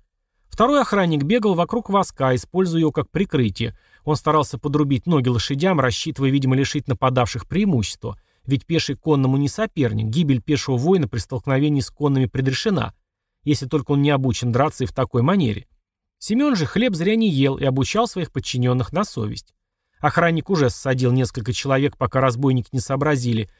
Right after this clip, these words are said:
соскочили с коней и бросились на него толпой. Второй охранник тоже лишился лошади, присоединился к товарищу, и они заняли оборону у воска, прикрывая выскочившую Марьяну. В воздухе разносились крики, ржание раненых животных, распространялся запах крови.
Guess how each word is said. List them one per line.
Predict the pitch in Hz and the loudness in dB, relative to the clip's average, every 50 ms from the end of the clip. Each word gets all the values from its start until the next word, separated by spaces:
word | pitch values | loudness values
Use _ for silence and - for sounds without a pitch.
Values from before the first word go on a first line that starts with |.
| _ - _ | _ -20 _
соскочили | - - 110 - - 147 135 - 143 131 127 | -8 -8 -6 -2 -2 -2 -2 0 -2 -2 -2
с | - - | -2 -2
коней | - 139 135 160 185 185 | -2 -2 0 2 2 2
и | 147 | 2
бросились | 120 120 127 127 - - 127 110 - | 2 2 2 2 0 -2 -6 -6 -4
на | 131 | -2
него | 127 127 117 | 0 0 0
толпой. | 98 - 147 190 190 - - - - - _ _ _ _ _ _ _ _ _ _ _ _ _ _ _ - | 0 0 0 0 0 -2 -4 -8 -8 -8 _ _ _ _ _ _ _ _ _ _ _ _ _ _ _ -8
Второй | - - 143 147 151 147 | -2 0 2 4 4 4
охранник | 139 - - 151 147 143 139 - - | 2 2 0 0 0 0 0 -2 -2
тоже | - 180 135 104 117 | 0 0 2 2 2
лишился | 123 127 - - 135 120 - - 127 | 0 0 0 -2 -4 -4 -4 -4 -2
лошади, | 131 156 175 - - 135 117 | -2 0 0 -2 -2 -4 -4
присоединился | 95 - 127 - - 139 139 139 147 131 - - | -4 -4 -4 -6 -4 -4 -2 0 -2 -2 -2 -6
к | - - | -8 -2
товарищу, | - 151 147 139 127 113 104 - - - 113 - - _ _ _ | 0 2 2 4 2 2 0 -2 -4 -6 -8 -10 -12 _ _ _
и | - 170 | -4 0
они | 220 247 269 262 | 2 2 2 2
заняли | 190 202 208 208 202 185 | 2 2 2 2 2 2
оборону | 175 151 135 147 160 190 202 196 180 | 2 2 2 2 2 2 2 2 2
у | 165 | 2
воска, | 151 165 147 - - - 123 117 | 2 0 -2 -2 -2 -2 -2 -2
прикрывая | - - 127 - - 131 127 127 156 185 190 156 | -2 -2 -4 -2 0 0 2 2 2 2 2 2
выскочившую | 123 123 107 - - - - 127 - - 135 135 | 0 0 -2 -4 -8 -6 -6 -4 -4 -2 0 0
Марьяну. | 165 190 202 165 117 107 110 120 - - _ _ _ _ _ _ _ _ _ - | 2 2 2 0 0 -2 -4 -6 -10 -14 _ _ _ _ _ _ _ _ _ -6
В | 127 123 | -2 2
воздухе | 139 160 156 139 143 - - 139 | 4 4 4 4 2 -2 0 0
разносились | 131 123 131 143 143 - - 147 139 143 143 - | 0 0 0 0 -2 -2 -2 -2 -2 -2 -4 -4
крики, | - - 190 190 135 - - 107 - - _ _ _ _ - | -6 -4 -2 -2 -2 -2 -4 -8 -10 -10 _ _ _ _ -6
ржание | 143 127 120 160 165 151 147 143 135 | -4 -2 0 2 2 2 2 2 2
раненых | 131 151 151 143 135 127 117 | 2 2 2 2 2 0 0
животных, | 101 120 135 135 185 214 196 - 107 - | 0 0 0 2 2 2 0 0 -4 -6
распространялся | 120 123 - - 104 - - 123 127 139 147 143 139 - 131 | -6 -6 -6 -6 -8 -6 -2 -2 0 2 2 0 0 -2 -4
запах | 120 123 127 117 117 - - | -4 -4 -4 -4 -6 -8 -10
крови. | - - 226 170 117 - - | -4 0 0 0 0 0 -4